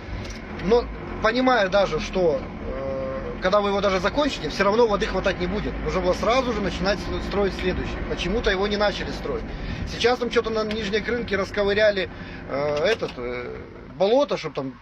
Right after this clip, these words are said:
течение лучше было. Ну, мы ж понимаем, что это по щеке ладошка, или как это пословица называется. Это ни о чём. Это вообще непонятно. Ну ладно, сделали и сделали. Там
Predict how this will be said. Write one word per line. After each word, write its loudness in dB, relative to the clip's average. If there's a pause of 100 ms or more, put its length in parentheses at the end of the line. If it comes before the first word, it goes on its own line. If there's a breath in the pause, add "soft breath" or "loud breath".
течение 0
лучше -4
было. -4
Ну, -4
мы -2
ж -8
понимаем, 2
что -4
это -4 (920 loud breath)
по 4
щеке 2
ладошка, 4
или 0
как 0
это -2
пословица -4
называется. -6
Это -10
ни -2
о 0
чём. -2 (220)
Это -8 (280)
вообще -10
непонятно. -8
Ну 0
ладно, 2
сделали 0
и -2
сделали. 2
Там -6